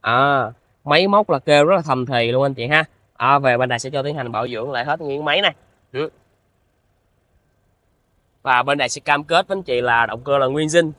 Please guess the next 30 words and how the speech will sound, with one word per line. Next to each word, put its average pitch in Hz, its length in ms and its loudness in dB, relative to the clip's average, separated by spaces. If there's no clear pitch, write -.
chưa 147 260 2
có 156 440 2
hạ 110 180 0
xuống 151 240 -2
để 175 80 -2
đại 113 140 -2
tu 147 280 2
nè, 120 180 0
chưa 139 220 -4
bị 117 180 -4
thủy 117 180 -4
kích 190 160 -2
và 131 100 -6
chưa 131 180 -2
bị 117 100 -6
ngập 117 200 -8
nước. 196 220 4
Đó, 151 320 2
động 117 200 -8
cơ 135 280 4
sẽ 127 120 -6
bảo 120 140 0
hành 117 200 -2
thêm 131 220 -2
cho 127 80 -4
anh 120 80 -6
chị 110 140 -4
một 113 240 -6
năm 131 220 -2
về 107 260 -4